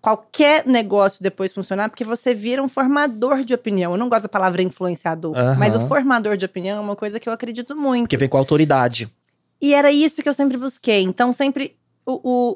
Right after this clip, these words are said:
Speaker 1: o, o projeto de educação financeira, né, e virar uma porta-voz de finanças no Brasil, na verdade, ele me estimulou a buscar mais conhecimento.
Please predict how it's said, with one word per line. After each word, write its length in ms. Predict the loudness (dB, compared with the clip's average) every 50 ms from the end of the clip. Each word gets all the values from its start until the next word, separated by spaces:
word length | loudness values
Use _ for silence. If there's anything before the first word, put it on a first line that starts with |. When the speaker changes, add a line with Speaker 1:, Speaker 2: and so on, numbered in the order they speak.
| 0
Speaker 1:
o, 120 | 0 0 0
o 40 |
projeto 480 | 0 2 2 2 2 4 4 2 2 2
de 60 | 0
educação 380 | -4 -2 -2 -4 -4 -4 -4 -8
financeira, 540 | -8 -6 -4 -4 -4 -4 -2 0 0 2 2
né, 140 | 2 0
e 40 | 0
virar 320 | 0 0 0 2 2 2 0
uma 140 | 0 0
porta-voz 600 | 0 2 0 -2 -2 0 -4 -2 0 0 0 0 -2
de 80 | -4
finanças 420 | -8 -8 -6 -4 -4 -6 -6 -6 -6
no 100 | -6 -4
Brasil, 300 | -4 -4 -4 -4 -4 -4
na 80 | -6
verdade, 340 | -4 -4 -4 -2 -2 -2 -2 -2
ele 120 | -2 -2
me 80 | -4 -4
estimulou 460 | -6 -6 -4 -4 -2 -2 0 2 2
a 60 | 0
buscar 360 | 0 -2 -6 -6 -4 -2 0
mais 220 | 0 0 0 -2 -4
conhecimento. 720 | -4 -4 -4 -4 -6 -6 -8 -10 -10 -10 -12 -14 -16 -20